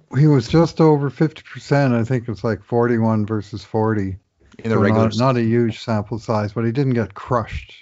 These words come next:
Speaker 1: right? He
Speaker 2: It's
Speaker 1: wasn't,
Speaker 2: pretty
Speaker 1: like,
Speaker 2: good.
Speaker 1: in, he wasn't below the Cogliano line. <laughs> So, but his,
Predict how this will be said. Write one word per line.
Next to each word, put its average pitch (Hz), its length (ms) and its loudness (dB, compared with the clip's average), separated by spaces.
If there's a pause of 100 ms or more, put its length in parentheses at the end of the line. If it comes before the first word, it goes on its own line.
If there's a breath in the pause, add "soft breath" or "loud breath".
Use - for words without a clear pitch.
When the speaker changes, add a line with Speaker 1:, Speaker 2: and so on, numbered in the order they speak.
Speaker 1:
right? 104 160 -6
He 110 60 -2
Speaker 2:
It's 117 100 -2
Speaker 1:
wasn't, 127 160 0
Speaker 2:
pretty 113 160 0
Speaker 1:
like, 151 120 2
Speaker 2:
good. - 20 0
Speaker 1:
in, 110 200 -2 (380 loud breath)
he 123 100 -4
wasn't 123 400 0
below 110 340 0
the 107 140 -2
Cogliano 107 800 -2
line. 90 400 -6 (840 soft breath)
<laughs> - 1700 -10 (720 loud breath)
So, 113 220 -4
but 113 180 -2
his, 135 480 0